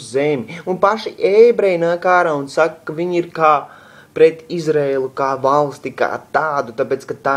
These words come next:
ir palestīniešu okupācija. Mm, bet par to neviens nerunā,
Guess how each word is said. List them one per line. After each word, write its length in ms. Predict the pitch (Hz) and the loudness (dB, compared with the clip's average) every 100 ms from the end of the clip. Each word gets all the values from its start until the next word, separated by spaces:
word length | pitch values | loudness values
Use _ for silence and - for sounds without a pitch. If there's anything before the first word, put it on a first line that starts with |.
| 139 | -2
ir 20 | 135 | 0
palestīniešu 720 | 139 139 131 139 139 135 - | -2 -2 -6 -6 -4 -4 -6
okupācija. 720 | - 170 - - 87 - - - _ _ _ _ _ _ _ _ - - - _ | -6 -8 -10 -8 -8 -10 -18 -20 _ _ _ _ _ _ _ _ -20 -20 -20 _
Mm, 240 | 233 240 196 | -2 0 2
bet 140 | 180 190 | 2 2
par 120 | 233 | 0
to 80 | 277 302 | 2 2
neviens 300 | 320 277 269 | 0 0 0
nerunā, 460 | 302 339 240 143 | 2 4 2 0